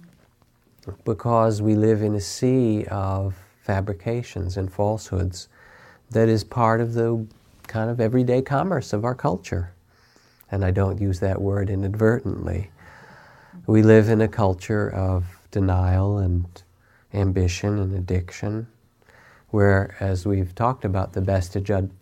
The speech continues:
adjusted person is neither dead nor quite alive, but somewhere in the middle,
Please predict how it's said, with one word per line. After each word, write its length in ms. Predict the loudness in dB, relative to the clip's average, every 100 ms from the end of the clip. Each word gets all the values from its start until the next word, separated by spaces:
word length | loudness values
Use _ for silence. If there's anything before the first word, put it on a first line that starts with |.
| -4
adjusted 460 | -2 -2 -2 -4
person 440 | 0 0 0 -4 -6 -12 -12
is 160 | -4 0
neither 360 | 2 4 6 4
dead 320 | 4 2 2
nor 180 | 2 -2
quite 300 | -2 0 0
alive, 540 | 0 -2 -2 -2 -2
but 140 | -4 -8
somewhere 360 | -6 -2 0
in 140 | 2 2
the 60 |
middle, 440 | 6 8 8 6